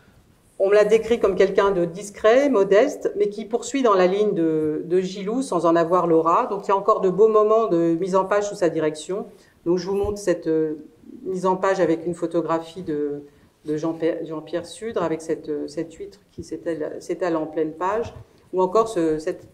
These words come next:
très belle mise en page, je trouve, pour un article consacré au photographe, euh, Irving Penn. Et puis patatras, Jacques Dumont disparaît brutalement à son tour en, en mille neuf cent soixante-quatre. C'est juste donc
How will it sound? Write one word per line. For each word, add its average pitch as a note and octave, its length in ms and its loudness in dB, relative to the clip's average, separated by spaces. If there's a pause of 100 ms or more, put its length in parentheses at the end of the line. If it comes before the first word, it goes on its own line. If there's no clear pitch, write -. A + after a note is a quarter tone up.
très - 140 -8
belle G3 160 0
mise F3+ 160 -4
en E3 80 -2
page, G3 220 -2
je E3+ 80 -6
trouve, E3 580 -6
pour E3 100 -4
un D#3+ 100 -2
article E3 460 -8
consacré E3+ 560 -4
au D#3+ 80 -4
photographe, E3 720 -10
euh, D3 220 -6 (180)
Irving D#3 340 -6
Penn. D#3+ 340 -8 (920)
Et F#3 80 2
puis F#3+ 160 -6
patatras, G3 640 0
Jacques F3 180 -4
Dumont F#3+ 320 -4
disparaît F3+ 460 -2
brutalement F3 420 -2
à F3 80 -2
son E3+ 220 -6
tour F#3 400 -8
en, D3 480 -6
en F3+ 100 0
mille F#3 120 0
neuf F#3+ 120 -4
cent F#3+ 120 -4
soixante-quatre. E3+ 880 -2
C'est - 200 -20
juste G3+ 260 -10 (440)
donc D#3+ 340 -16